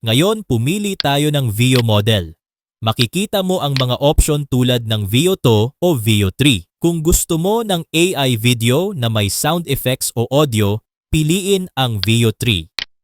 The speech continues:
Dito naman sa aspect ratio, piliin mo lang kung landscape o portrait ang gusto mong size ng frame. Halimbawa,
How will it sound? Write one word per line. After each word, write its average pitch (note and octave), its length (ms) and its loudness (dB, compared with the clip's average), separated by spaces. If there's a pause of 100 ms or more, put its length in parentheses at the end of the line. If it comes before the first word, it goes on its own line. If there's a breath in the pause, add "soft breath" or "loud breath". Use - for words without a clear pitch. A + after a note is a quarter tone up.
(160)
Dito D3+ 320 -4
naman F#3+ 400 -2
sa - 180 -4
aspect C3 540 -4
ratio, B2 720 -2
piliin F#3 500 0
mo F#3+ 140 2
lang E3 320 0
kung A2+ 240 -2
landscape D#3 720 -2
o A#2 160 -2
portrait C3+ 560 -2 (160)
ang C#3+ 180 -4
gusto C#3 380 -2
mong B2+ 180 -2
size A#2+ 400 -2
ng G2 220 -4
frame. G2+ 480 -2 (240)
Halimbawa, A#2 640 0